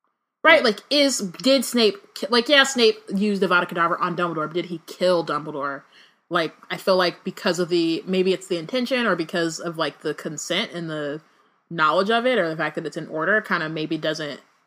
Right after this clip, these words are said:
Speaker 1: split his soul in that situation, but that's not to say that he hasn't killed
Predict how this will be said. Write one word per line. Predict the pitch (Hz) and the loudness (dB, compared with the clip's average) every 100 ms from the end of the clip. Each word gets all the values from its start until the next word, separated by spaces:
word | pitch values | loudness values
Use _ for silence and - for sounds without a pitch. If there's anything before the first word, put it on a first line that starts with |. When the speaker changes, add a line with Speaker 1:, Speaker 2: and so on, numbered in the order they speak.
| _ - | _ -18
Speaker 1:
split | - - 165 | -12 -4 -4
his | 190 - | -2 -4
soul | 185 156 | -4 -6
in | 147 | -6
that | 160 | -6
situation, | 320 294 339 349 359 311 | -8 -4 -4 -4 -4 0
but | 190 | 0
that's | 175 170 | 0 -2
not | 170 156 | -4 -4
to | |
say | 151 160 | -6 -4
that | 151 | -6
he | 170 175 | -6 -4
hasn't | 160 117 | -4 -6
killed | 180 160 151 | -6 -6 -8